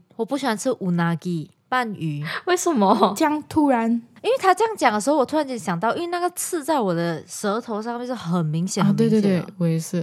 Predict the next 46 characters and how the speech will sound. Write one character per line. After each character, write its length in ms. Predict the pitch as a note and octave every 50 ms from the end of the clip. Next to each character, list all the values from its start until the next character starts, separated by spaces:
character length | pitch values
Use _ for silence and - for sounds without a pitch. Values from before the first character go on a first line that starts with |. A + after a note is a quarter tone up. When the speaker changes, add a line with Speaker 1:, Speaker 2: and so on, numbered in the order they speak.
| - -
Speaker 1:
不 80 | D#4
喜 100 | D4+ D4
欢 120 | A3 F#3+ F#3+
吃 180 | - - B3+
的 100 | A3+ G3
人， 160 | F#3 E3 E3 F3
那 80 | G#3+ C#4
个 60 | D4
东 180 | - B3+ G3 F3+
西 160 | E3+ - F#3
在 220 | E3+ - B3+ A3 G3
你 340 | F3+ E3+ E3+ D#3 D3 F3 -
的 120 | E3+ D#3+
味， 280 | D#3 E3 F#3+ F#3 D#3+ - _
就 100 | - A3
是 80 | G3+ A3
味 200 | G3 A#3+ A3+ F3+ D#3
觉 260 | - - D3+ D3+ D3+
里 120 | D#3 D3+
是 140 | E3 - A3+
很 100 | G3 G#3
明 120 | F#3+ F3 E3+
显 20 |
的。 60 | D#3+
Speaker 4:
对， 120 | D3 D3+ D#3
对， 140 | F3 A#2+
对。 80 | G#2 - G#2+ - - _ _ _ _ _ _ - - - - _ _ _ _ _ _ _
Speaker 1:
像 180 | - - F#4+ F4+
我 60 | C#4
妈 160 | G#3+ F#3+ F#3
妈 120 | F3+ F3 F#3
不 120 | F#3 B3+
喜 80 | A#3 G#3+
欢 100 | F3 F3+
吃 100 | F#3+ G#3
cinnamon 640 | - - F#3+ E3 D#3+ D#3+ D#3 D3+ D#3 D#3+ D#3+ D#3
这 100 | D3+ D#3
样。 120 | C3+ D3+ F#3 -
Speaker 2:
哦。 420 | - A3 G#3 G#3 G#3 G3+ G3 G3 G3 -
Speaker 1:
你 160 | G#3 G#3 F#3+
们 100 | G3+ A#3+
喜 140 | B3 - G#3+
欢 80 | F#3+
吗？ 120 | F3+ E3+ E3+ E3+
肉 200 | F#3+ G3+ G3 F#3
桂。 380 | F3+ - G3+ F3 D#3 D3+ D#3